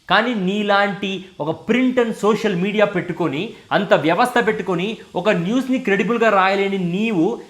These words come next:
ఈ, ఎటువంటి, నువ్వు ఎటువంటి జాతికి చెందినవాడిగా జనాలు చూస్తారనుకుంటున్నావు? వైఎస్ భారతి గారి గురించి,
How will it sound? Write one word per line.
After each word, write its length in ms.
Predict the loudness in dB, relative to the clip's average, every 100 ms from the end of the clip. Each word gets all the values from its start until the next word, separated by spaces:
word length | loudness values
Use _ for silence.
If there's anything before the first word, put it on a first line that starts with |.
| -14
ఈ, 360 | -12 -8 0 2
ఎటువంటి, 460 | 4 4 4 2 2 2 -2 -6 -10 -6 -2
నువ్వు 180 | 0 2
ఎటువంటి 380 | 0 4 2 2
జాతికి 460 | 4 2 2 -4
చెందినవాడిగా 500 | -2 0 4 4 4
జనాలు 380 | 0 0 -2 -2
చూస్తారనుకుంటున్నావు? 800 | -6 -2 0 0 -4 -4 -6 -8 -12 -20 _ _ _ _ _ _ _ _ _ _ _ _ _ _ _ _ _ 0
వైఎస్ 360 | 2 4 4 4
భారతి 420 | 2 2 2 2
గారి 220 | 2 2
గురించి, 560 | 2 0 -2 -4 -6 -6